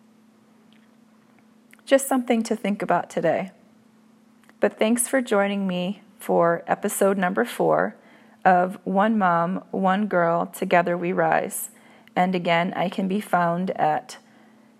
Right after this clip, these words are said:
Empowered Parents Empowering Daughters on Facebook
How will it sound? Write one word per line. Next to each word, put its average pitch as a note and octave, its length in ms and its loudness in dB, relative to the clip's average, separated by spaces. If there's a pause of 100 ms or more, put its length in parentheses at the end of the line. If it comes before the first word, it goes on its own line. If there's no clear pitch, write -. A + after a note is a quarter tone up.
(220)
Empowered G3 500 2
Parents F3+ 400 -4
Empowering E3 520 -2
Daughters C#4+ 500 0
on F#3 180 -2
Facebook C4+ 640 -2